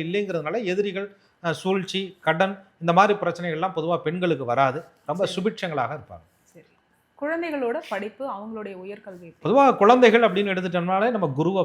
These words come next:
Speaker 1: பார்க்கிறோம். ராசி மேல வந்து குரு உட்கார்றாரு. உங்க மனசு தான் ராசி. உங்க குழந்தைய பத்தி அதிகமான அன்பும் ஆசையும், அவங்களுடைய எதிர்கால திட்டங்களுக்கு, படிப்புக்கு, உயர் படிப்புக்கு நீங்க எடுக்கக்கூடிய முயற்சி,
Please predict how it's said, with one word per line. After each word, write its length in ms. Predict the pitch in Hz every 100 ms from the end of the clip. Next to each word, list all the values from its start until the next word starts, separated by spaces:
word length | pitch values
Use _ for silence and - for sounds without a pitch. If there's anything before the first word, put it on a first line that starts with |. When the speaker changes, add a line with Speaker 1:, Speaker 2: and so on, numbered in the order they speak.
| 135
Speaker 1:
பார்க்கிறோம். 360 | 120 110 131 147
ராசி 380 | 151 196 220 233
மேல 240 | 214 240
வந்து 220 | 202 180 170
குரு 180 | 160 165
உட்கார்றாரு. 400 | 131 117 110 131 170
உங்க 120 | 170
மனசு 380 | 151 180 208 196
தான் 160 | 208 202
ராசி. 260 | 113 101 131 - _ - -
உங்க 160 | 190 180
குழந்தைய 360 | 214 254 254 226
பத்தி 240 | 208 185
அதிகமான 480 | 190 170 202 196 214 196
அன்பும் 320 | 185 190 196 175
ஆசையும், 280 | 175 185 196
அவங்களுடைய 340 | 180 170 160
எதிர்கால 340 | 180 196 196 175
திட்டங்களுக்கு, 600 | 170 190 175 170 170 208 - _ _
படிப்புக்கு, 400 | 175 196 196 180
உயர் 280 | 196 190 190
படிப்புக்கு 400 | 175 170 175 180 185
நீங்க 140 | 160
எடுக்கக்கூடிய 440 | 160 190 185 160 135
முயற்சி, 440 | 135 151 151 -